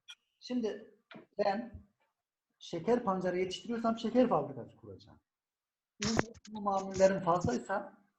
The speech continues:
ne yapacağım? Onunla ilgili bir fabrika kuracağım. İşte bisküvi fabrikası gibi, e,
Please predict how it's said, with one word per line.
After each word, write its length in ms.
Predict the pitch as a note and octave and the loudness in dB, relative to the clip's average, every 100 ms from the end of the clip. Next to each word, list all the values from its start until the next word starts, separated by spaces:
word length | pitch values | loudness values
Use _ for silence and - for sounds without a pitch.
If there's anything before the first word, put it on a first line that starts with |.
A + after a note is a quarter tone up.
| - | -4
ne 80 | G3+ | 0
yapacağım? 540 | G#3 F3+ F3 G#3 - - | 2 0 -4 -6 -8 -4
Onunla 280 | A3+ A#3 | 0 0
ilgili 240 | F#3 D3 C3+ | 0 -4 -10
bir 120 | B2+ | -8
fabrika 360 | A#2+ A#2+ B2 - | -8 -8 -10 -14
kuracağım. 460 | - F2 - - _ _ _ _ | -16 -20 -20 -20 _ _ _ _
İşte 260 | - E3 D#3+ | -10 -10 -8
bisküvi 340 | E3 G3 F3 | -10 -6 -4
fabrikası 520 | D#3 D3 D3+ C3+ C3 | -2 -4 -4 -8 -6
gibi, 300 | B2+ B2 A#2 A#2 - _ _ _ _ | -4 -4 -4 -8 -14 _ _ _ _
e, 80 | D#3 | -2